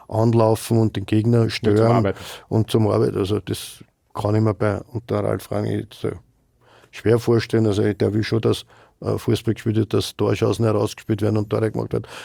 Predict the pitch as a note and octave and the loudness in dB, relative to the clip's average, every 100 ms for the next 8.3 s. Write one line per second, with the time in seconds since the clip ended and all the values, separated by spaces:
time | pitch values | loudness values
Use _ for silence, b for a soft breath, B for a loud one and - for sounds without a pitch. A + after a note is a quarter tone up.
0 | B - A2 A#2 B2 A#2+ B B A2+ G#2+ | B 0 4 4 4 2 B B 2 4
1 | A#2 A2+ C3 A#2+ - B B B - G#2+ | 4 4 4 2 -4 B B B 2 2
2 | - G#2+ A2 G#2+ A#2 A#2 A2+ A2 A2+ A2+ | 2 2 4 4 4 6 6 4 4 4
3 | A2 - A2+ A2+ A2+ F2+ _ _ _ _ | 2 2 2 4 4 2 _ _ _ _
4 | _ _ _ _ - A#2+ - A#2+ A#2 - | _ _ _ _ 0 0 4 2 2 0
5 | A#2+ A#2 B2+ B2 B2 A#2+ - A#2+ - A#2 | 4 4 4 4 6 6 4 0 2 0
6 | A#2 A2 B2 A2+ - A#2 B2 A2+ A2 A#2 | 0 -2 -2 -2 0 0 2 2 2 0
7 | - - - A#2 - A#2+ A#2 G#2+ A2+ - | -4 -12 -14 -14 -6 0 0 0 -2 0
8 | A2 G#2+ | 0 0